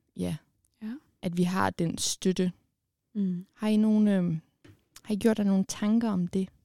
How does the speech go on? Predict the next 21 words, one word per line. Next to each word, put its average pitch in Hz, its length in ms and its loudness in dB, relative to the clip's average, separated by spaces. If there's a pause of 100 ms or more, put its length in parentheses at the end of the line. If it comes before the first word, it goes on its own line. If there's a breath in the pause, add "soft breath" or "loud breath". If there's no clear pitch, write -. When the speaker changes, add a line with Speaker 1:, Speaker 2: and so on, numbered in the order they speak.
(340)
Speaker 3:
Ja, 175 260 -6
altså, 180 140 -4
jeg 185 60 -2
tror, 196 160 -2
for 185 140 -4
mig, 185 240 -2
der, 233 120 -2 (380)
der 214 120 0
handler 202 320 2
det, 180 160 -4 (440)
det 185 80 4
handler 185 220 4
både 220 360 2
om 165 400 -2 (460)
den 180 140 -2
gode 175 280 0
vane, 240 320 4 (460)
altså 196 220 -6
sådan 185 200 -4
at 180 80 -2
få, 175 420 -2